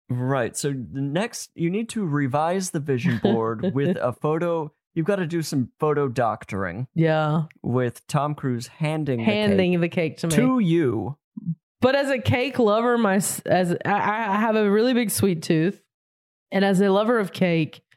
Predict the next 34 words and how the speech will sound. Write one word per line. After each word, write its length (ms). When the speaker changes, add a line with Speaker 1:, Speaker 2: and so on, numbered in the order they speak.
Speaker 2:
I 120
will 160
say 560
that 380
this 440
cake, 420
it 80
was 440
the, 220
even 300
though 140
it 40
was 160
not 220
from 320
him, 400
highly 440
worth 320
it. 340
It's 180
an 120
amazing 680
cake. 440
Speaker 1:
It's 280
so 520
good. 420
Do 120
you 320
bake 340
cakes, 540
or 380
are 40
you 160
a 80